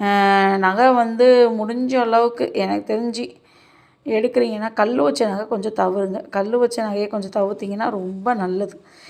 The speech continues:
ஏன்னா கல் வச்ச நகையை எடுத்தீங்கன்னு நினச்சிக்கோங்களேன், கல் விழுந்துருச்சு, நம்ம வாங்கும்போது கல்லுக்கும் சேர்த்து தான் காசு கட்டி வாங்குறோம். ஆனா அந்த நகை விக்கும்போது அந்த கல்லை வந்து அப்படியே தூக்கி போட்டுருவாங்க, "இது வேஸ்ட்டுங்க" அப்படின்ட்டுருவாங்க. ஆனா வாங்கும்போது அதுக்கும் க-, அந்த கல்லுக்கும் காசு கட்டி தான் எடுக்கிறோம். கல் விழுந்துருச்சுன்னா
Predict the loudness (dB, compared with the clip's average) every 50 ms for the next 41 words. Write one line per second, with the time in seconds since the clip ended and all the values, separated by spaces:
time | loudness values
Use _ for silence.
0 | -20 _ _ _ -2 -2 2 2 2 2 4 4 2 2 2 0 -4 -4 -4 -4
1 | -4 -4 -4 -6 -6 -8 -8 -6 -6 -6 -6 -6 -8 -10 -10 -10 -8 -4 -4 -4
2 | -2 -2 -2 0 0 0 0 0 -2 -4 -4 -6 -8 -8 -12 -18 _ _ _ -4
3 | -2 -2 -2 -2 -2 -2 -2 -2 -2 -2 -2 -2 -2 0 0 -2 -2 0 -2 -2
4 | -2 -4 -4 -4 -2 -2 -2 0 0 -2 -2 0 0 0 2 0 0 0 0 0
5 | 0 -2 -4 -8 -6 -4 -4 -4 -4 -4 -4 -4 -2 -2 -2 -2 -4 -8 -14 _
6 | -20 -20 -20 -20 -20 -20 _ _ _ -2 2 4 6 6 6 6 6 4 4 4
7 | 4 4 4 4 6 6 6 6 6 6 6 4 2 -2 -2 -2 -2 0 0 -2
8 | 0 0 -2 0 2 2 2 4 4 4 4 4 4 4 2 2 2 0 0 0
9 | 0 0 -2 -6 -6 -6 -6 -4 -4 -2 -2 -2 0 0 -2 -4 -8 -10 _ _
10 | _ _ _ -20 _ _ _ _ _ _ _ -6 -4 -2 -2 0 2 2 2 2
11 | 2 0 -4 -6 -4 -2 -2 -2 -2 -6 -6 -4 -4 -2 -2 -2 -4 -4 -4 -4
12 | -4 -2 -4 -4 -4 -2 -2 0 0 0 0 -2 -4 -2 0 0 2 2 2 0
13 | 0 -2 -2 0 0 0 0 0 -2 -2 -2 0 -2 -2 -2 -4 -6 -6 -6 -4
14 | -2 -2 -2 -4 -4 -6 -6 -4 -2 -2 -2 -2 -2 -4 -4 -6 -6 -8 -10 -10
15 | -10 -10